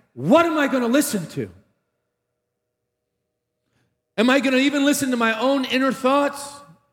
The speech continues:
Or am I gonna listen to the Word of God?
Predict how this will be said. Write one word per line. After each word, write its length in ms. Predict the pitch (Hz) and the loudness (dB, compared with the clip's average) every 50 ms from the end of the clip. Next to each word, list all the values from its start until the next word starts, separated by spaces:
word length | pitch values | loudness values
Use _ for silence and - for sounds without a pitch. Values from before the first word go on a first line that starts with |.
| _ _ _ _ _ _ _ _ _ _ _ _ _ _ _ _ _ - | _ _ _ _ _ _ _ _ _ _ _ _ _ _ _ _ _ 2
Or 100 | 214 254 | 2 2
am 100 | 247 247 | 4 2
I 100 | 247 247 | 2 2
gonna 140 | 254 254 | 2 2
listen 320 | 254 269 302 294 294 269 240 | 2 2 2 0 0 -2 -2
to 60 | 247 | 0
the 100 | 247 240 | 2 2
Word 160 | 240 247 240 | 4 4 2
of 140 | 240 185 165 | 2 0 0
God? 580 | 226 269 277 262 240 180 131 - - - - | 0 2 2 2 0 -2 -4 -8 -12 -14 -18